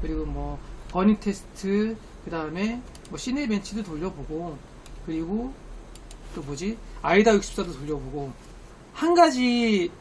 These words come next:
어제 입고됐을 때 한 번 나타난 건 있었어요. 롬바이오스 화면에서 딱 멈춰 있더라고요. 더 이상 진행되지 않고. 그러니까 다운됐죠.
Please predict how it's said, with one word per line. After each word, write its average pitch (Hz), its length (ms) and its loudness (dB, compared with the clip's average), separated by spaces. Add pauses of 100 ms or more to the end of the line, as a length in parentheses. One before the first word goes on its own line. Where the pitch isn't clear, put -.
어제 202 240 4
입고됐을 208 460 4
때 202 160 0
한 294 180 2
번 370 120 4
나타난 190 300 0
건 165 100 -4
있었어요. - 380 -12 (460)
롬바이오스 233 560 6
화면에서 214 680 4
딱 - 140 2
멈춰 170 280 2
있더라고요. 127 380 -4 (920)
더 175 140 4
이상 175 120 2
진행되지 160 400 -2
않고. 120 200 -10 (640)
그러니까 160 200 4
다운됐죠. 208 500 4